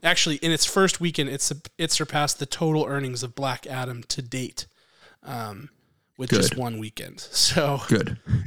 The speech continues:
Speaker 1: based on the quality of Black Adam, as reviewed on this podcast, um, that feels appropriate.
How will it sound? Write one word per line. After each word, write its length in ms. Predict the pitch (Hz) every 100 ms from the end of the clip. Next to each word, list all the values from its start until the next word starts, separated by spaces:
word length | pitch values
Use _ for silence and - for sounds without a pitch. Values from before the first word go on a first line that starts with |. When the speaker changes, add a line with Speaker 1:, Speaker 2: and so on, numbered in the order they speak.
| -
Speaker 1:
based 340 | 175 185 -
on 480 | 208 180 170 165 175
the 100 | 156
quality 580 | - 180 175 185 202 208
of 120 | 196
Black 300 | 202 202 196
Adam, 280 | 208 208 202
as 220 | 156 156
reviewed 280 | 156 143 160
on 80 | 151
this 120 | 143
podcast, 800 | - 151 151 180 170 175 - - - - _ _
um, 500 | 143 139 131 127 117 - _ _ _
that 160 | 147 165
feels 240 | - 156
appropriate. 680 | 135 - 123 - 110 95 -